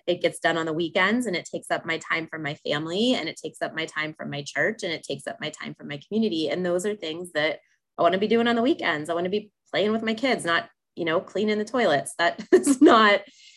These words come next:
what we wanna be doing. So if you can delegate that stuff out, do it.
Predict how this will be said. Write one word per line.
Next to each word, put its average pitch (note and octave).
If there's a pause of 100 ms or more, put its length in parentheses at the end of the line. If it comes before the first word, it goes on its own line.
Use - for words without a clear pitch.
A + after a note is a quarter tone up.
(140)
what F#3+
we F#3+
wanna F3
be E3+
doing. D#3+
So F3+ (220)
if G3
you A#3+
can C#4+
delegate G3+
that -
stuff F3
out, E3+
do D#3+
it. C3+